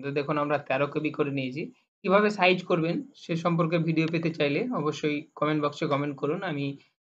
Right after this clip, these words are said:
এ নিয়েও একটা আপনাদের video বানিয়ে দেব। আমি এবারে প্যান কার্ডে choice করে নিলাম এবং open বাটনে click করবেন। দেখুন, এখানে হয়ে গেছে।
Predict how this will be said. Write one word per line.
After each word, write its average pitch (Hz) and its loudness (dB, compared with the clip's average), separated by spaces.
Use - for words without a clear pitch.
এ 156 6
নিয়েও 156 4
একটা 151 0
আপনাদের 139 -2
video 143 -2
বানিয়ে 131 -2
দেব। 123 -10
আমি 147 -6
এবারে 147 0
প্যান 147 -2
কার্ডে 143 0
choice 143 -2
করে 160 0
নিলাম 156 0
এবং 147 0
open 147 0
বাটনে 151 0
click 165 -4
করবেন। 139 -10
দেখুন, 147 -2
এখানে 147 -2
হয়ে 147 0
গেছে। 139 0